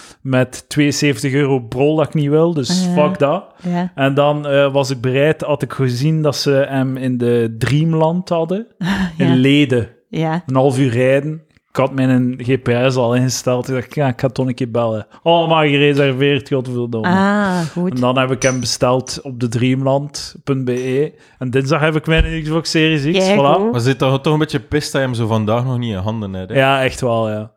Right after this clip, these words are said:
Speaker 1: Want ik dacht, want ik had hem zien staan in de Mediamarkt en ben gegaan en hij staat daar met die een brol
Speaker 2: En
Speaker 1: erbij,
Speaker 2: hoeveel
Speaker 1: maar ik wil
Speaker 2: kost
Speaker 1: dat
Speaker 2: hem?
Speaker 1: niet. Vijfhonderd euro.
Speaker 2: Ja.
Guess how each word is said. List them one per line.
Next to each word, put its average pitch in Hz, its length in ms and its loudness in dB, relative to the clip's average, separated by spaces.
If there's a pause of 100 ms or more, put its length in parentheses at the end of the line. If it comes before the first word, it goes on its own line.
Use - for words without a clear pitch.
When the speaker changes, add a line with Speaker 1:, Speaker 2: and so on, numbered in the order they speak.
(140)
Speaker 1:
Want 143 240 -2
ik 151 180 -4
dacht, - 540 -4
want - 120 -10
ik - 80 -4
had 175 120 2
hem 170 180 2
zien 151 120 0
staan 160 320 0
in 165 100 0
de 147 60 -4
Mediamarkt 170 640 2
en 147 120 0
ben 135 140 2
gegaan 131 320 0
en 147 100 -2
hij 131 100 -2
staat 127 380 -4
daar 156 140 0
met 147 180 -4
die 139 120 -2
een 123 120 -2
brol 123 260 0
Speaker 2:
En - 60 -2
Speaker 1:
erbij, - 80 2
Speaker 2:
hoeveel 151 200 2
Speaker 1:
maar - 100 -2
ik - 40 -12
wil - 100 -4
Speaker 2:
kost 147 100 0
Speaker 1:
dat 165 100 -2
Speaker 2:
hem? 339 100 2
Speaker 1:
niet. 392 100 -4 (600)
Vijfhonderd 143 440 0
euro. 160 360 -2
Speaker 2:
Ja. 208 240 -8